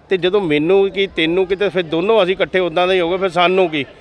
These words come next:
ਵੀ ਪ੍ਰਸ਼ਾਸਨ ਕਰੂਗਾ। ਪ੍ਰਸ਼ਾਸਨ ਤਾਂ ਵੈਸੇ ਹੀ ਵਿਚਾਰਾ ਨਫਲਕ ਹੋਇਆ ਪਿਆ, ਹੁਣ ਤਾਂ ਸਵੇਰੇ ਨੌ, ਪੰਜ, ਨੌ ਤੋਂ ਲੈ ਕੇ ਜਿਹੜੀਆਂ ਪੰਜ ਤਰੀ-, ਤ-,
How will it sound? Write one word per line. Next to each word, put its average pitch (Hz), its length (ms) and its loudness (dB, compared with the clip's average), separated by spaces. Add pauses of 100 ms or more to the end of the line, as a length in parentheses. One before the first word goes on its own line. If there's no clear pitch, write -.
(320)
ਵੀ 175 60 -2
ਪ੍ਰਸ਼ਾਸਨ 170 580 0
ਕਰੂਗਾ। 127 360 -6
ਪ੍ਰਸ਼ਾਸਨ 175 580 0
ਤਾਂ 180 140 0
ਵੈਸੇ 123 320 -2
ਹੀ 175 40 0
ਵਿਚਾਰਾ 175 420 2 (300)
ਨਫਲਕ 160 420 0
ਹੋਇਆ 156 300 2
ਪਿਆ, 160 220 0
ਹੁਣ 208 140 0
ਤਾਂ 190 160 2
ਸਵੇਰੇ 175 320 -2
ਨੌ, 151 260 -2
ਪੰਜ, 147 300 0 (100)
ਨੌ 156 240 0
ਤੋਂ 165 140 -2
ਲੈ 151 300 0
ਕੇ 156 120 -6
ਜਿਹੜੀਆਂ 160 260 -2
ਪੰਜ 143 280 -2
ਤਰੀ-, 151 240 -6 (360)
ਤ-, 147 580 4